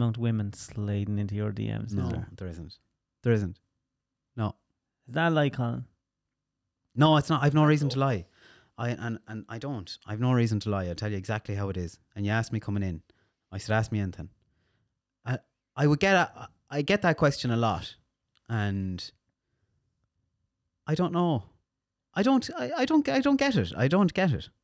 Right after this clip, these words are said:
Speaker 2: I don't, um, do you get people sliding into your D Ms saying, "How are you getting on?"
Speaker 1: Mostly gay men wanting me to suck their dick or something.
Speaker 2: Well, I'm not
Speaker 1: Or
Speaker 2: going to
Speaker 1: showing me their dick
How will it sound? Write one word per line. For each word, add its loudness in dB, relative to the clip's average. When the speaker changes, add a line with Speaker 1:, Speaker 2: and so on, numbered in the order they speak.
Speaker 2:
I 0
don't, 2
um, 2
do 2
you 8
get 4
people 4
sliding 2
into 2
your 4
D 0
Ms -6
saying, -4
"How -4
are -4
you -6
getting -8
on?" -14
Speaker 1:
Mostly -2
gay 2
men 2
wanting -2
me -2
to -16
suck -4
their -6
dick 0
or 2
something. -6
Speaker 2:
Well, 4
I'm 4
not 6
Speaker 1:
Or 6
Speaker 2:
going 4
to -2
Speaker 1:
showing 6
me 2
their 2
dick 2